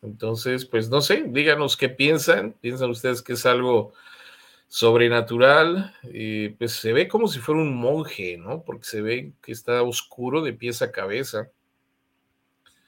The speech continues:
Y regresa y no hay nadie otra vez ahí donde lo vio,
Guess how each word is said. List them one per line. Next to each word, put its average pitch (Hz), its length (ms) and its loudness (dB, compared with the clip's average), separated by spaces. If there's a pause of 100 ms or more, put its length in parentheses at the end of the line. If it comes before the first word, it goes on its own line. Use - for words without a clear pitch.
(260)
Y 104 280 -14
regresa 113 600 -2
y 120 100 -4
no 110 100 -4
hay 113 120 -2
nadie 110 400 -2
otra 104 220 -6
vez 98 280 -12
ahí 98 160 -12
donde 101 300 -10
lo 92 160 -12
vio, 87 220 -14